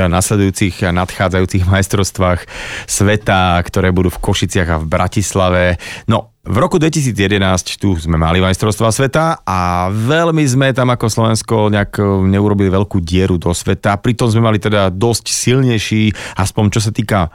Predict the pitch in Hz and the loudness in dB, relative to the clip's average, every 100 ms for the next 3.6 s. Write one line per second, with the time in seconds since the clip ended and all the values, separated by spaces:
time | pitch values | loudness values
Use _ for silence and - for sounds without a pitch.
0 | - 98 98 95 92 107 107 - 98 107 | -2 2 4 4 4 2 0 0 2 4
1 | 131 147 - - - - 131 165 160 160 | 4 2 -4 -16 -12 -4 0 2 2 2
2 | 147 90 127 135 143 156 139 143 139 131 | 2 0 0 0 0 0 0 0 0 0
3 | 143 - 143 135 131 | -2 0 0 2 2